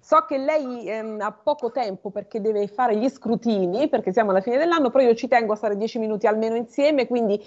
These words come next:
blocco, mi permetto di, a gamba tesa di rompere gli scrutini, mm, giusto, insomma, un poco tempo, e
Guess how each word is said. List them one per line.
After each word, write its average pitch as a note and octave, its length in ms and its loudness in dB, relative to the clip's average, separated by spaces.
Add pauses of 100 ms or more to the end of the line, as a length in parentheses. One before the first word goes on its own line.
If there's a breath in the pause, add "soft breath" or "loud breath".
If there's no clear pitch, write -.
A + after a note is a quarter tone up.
(160 loud breath)
blocco, C#4+ 440 2
mi C4 160 0
permetto D4 760 -2
di, D4+ 320 -2 (180 loud breath)
a B3 140 0
gamba C#4+ 420 -2
tesa C#4 340 0
di B3+ 140 -6
rompere B3+ 480 -4
gli C#4 100 -6
scrutini, D#4 800 0
mm, A3+ 260 -2
giusto, A3 360 2
insomma, G#3 460 0
un G3 140 -2
poco A#3 280 2
tempo, F4+ 540 0
e A4 200 2